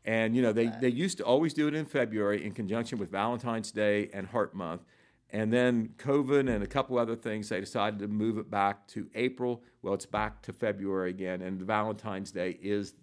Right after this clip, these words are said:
Speaker 1: the day that you wanna have it.
Speaker 2: Love that.
Speaker 1: So we had that in the paper already, but we wanted to acknowledge how successful it was on television. Uh,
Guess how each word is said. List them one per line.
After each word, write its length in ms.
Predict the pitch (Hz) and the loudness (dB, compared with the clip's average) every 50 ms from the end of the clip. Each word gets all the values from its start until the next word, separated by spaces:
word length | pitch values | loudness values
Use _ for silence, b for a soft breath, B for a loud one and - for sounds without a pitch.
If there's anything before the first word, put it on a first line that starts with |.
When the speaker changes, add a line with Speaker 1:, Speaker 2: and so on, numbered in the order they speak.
| - _ _ | -20 _ _
Speaker 1:
the 80 | 104 98 | -12 -8
day 320 | 95 92 82 82 80 80 | -4 -4 -4 -4 -4 -6
that 180 | 90 80 73 92 | -8 -10 -10 -8
you 120 | 104 95 | -8 -6
wanna 240 | 95 90 90 76 69 | -6 -6 -6 -6 -8
have 220 | 78 95 98 - - | -8 -8 -8 -6 -6
it. 40 | |
Speaker 2:
Love 160 | - - 262 233 | -8 -8 -8 -4
that. 360 | 208 190 180 151 - 113 78 | -2 -2 -2 -2 -4 -6 -6
Speaker 1:
So 240 | 120 110 107 95 - b b b - | -2 -2 -2 -2 -2 b b b 0
we 200 | 131 156 156 139 | 4 4 6 6
had 160 | 156 135 117 | 4 4 4
that 160 | 123 117 113 | 4 4 4
in 60 | 113 107 | 2 -2
the 60 | 104 | -4
paper 360 | - 127 123 110 104 110 107 104 | -2 -2 -2 -2 0 2 4 4
already, 340 | 101 98 101 98 95 98 90 | 6 6 6 4 2 2 -2
but 140 | 104 107 | -4 -4
we 100 | 104 117 | -2 -2
wanted 300 | 110 113 107 107 107 101 - | 0 0 2 2 0 0 0
to 100 | - 113 | 0 -2
acknowledge 460 | 98 95 104 101 98 101 101 95 - | 0 2 2 4 4 6 4 2 2
how 140 | - 101 90 | 0 0 -2
successful 580 | - - 95 - - - 143 139 131 - 117 87 | -2 -4 -8 -4 0 2 2 2 2 2 0 2
it 60 | 69 | 2
was 280 | 95 98 95 95 90 - - | 4 4 4 4 2 -2 -2
on 360 | 90 98 98 98 95 92 87 b b b b b b - | 0 0 2 2 0 0 -4 b b b b b b -8
television. 680 | - - 151 139 120 98 87 92 80 80 - - 104 b b b b b b b b - | 2 4 6 6 6 6 4 2 0 -2 -4 -6 -10 b b b b b b b b -4
Uh, 420 | - 120 120 117 117 117 113 - | 0 2 4 4 6 4 4 2